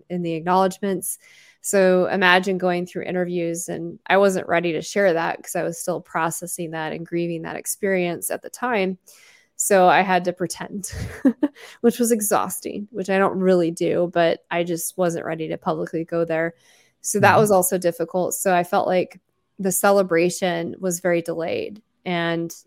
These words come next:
Speaker 1: because I had so much going on, and I thought that the launch wouldn't be so stressful.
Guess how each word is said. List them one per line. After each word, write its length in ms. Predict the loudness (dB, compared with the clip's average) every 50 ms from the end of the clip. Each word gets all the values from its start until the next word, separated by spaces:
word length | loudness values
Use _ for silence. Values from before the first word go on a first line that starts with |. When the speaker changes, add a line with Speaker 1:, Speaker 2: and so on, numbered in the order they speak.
| _ _ _ _ -8
Speaker 1:
because 260 | -6 -4 -2 -2 0
I 60 | 0 0
had 140 | 0 -2
so 260 | -4 -4 -2 -2 -2 -2
much 240 | -4 -6 -8 -8
going 240 | -8 -6 -6 -6 -6
on, 360 | -6 -6 -6 -6 -6 -8 -10 _ _ _ _ _ _ _ -4
and 380 | -2 -2 0 0 -2 -2 -4 -6
I 100 | -6 -6
thought 320 | -2 0 0 0 2 0
that 180 | -2 -6 -4 -4
the 280 | -4 -4 -4 -4 -8 -10
launch 360 | -8 -6 -4 -4 -4 -6 -6
wouldn't 180 | -6 -4 -4 -4
be 80 | -6
so 120 | -6 -6 -8
stressful. 600 | -6 -2 -2 -2 -2 -4 -4 -4 -4 -4 -4 -8